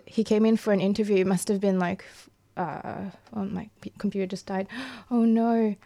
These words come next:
Um, uh, okay, here we go. We've got it. Um, anyway, he came in for an interview, and I remember at the end of this interview, I sat in my car and cried for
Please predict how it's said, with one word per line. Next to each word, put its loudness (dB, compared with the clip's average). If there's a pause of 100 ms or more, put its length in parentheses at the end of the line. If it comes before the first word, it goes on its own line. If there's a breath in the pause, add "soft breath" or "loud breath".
(140)
Um, 8 (800 soft breath)
uh, 2 (640 loud breath)
okay, -2 (220 soft breath)
here 2
we 4
go. -2
We've 0
got 4
it. -6
Um, 12
anyway, 6
he 4
came 2
in 4
for 0
an 4
interview, 4
and 6 (540 loud breath)
I 10
remember 8
at 2
the 0
end 6
of 2
this 0
interview, 2
I 6
sat 0
in 2
my 4
car 4
and 4
cried 6
for -4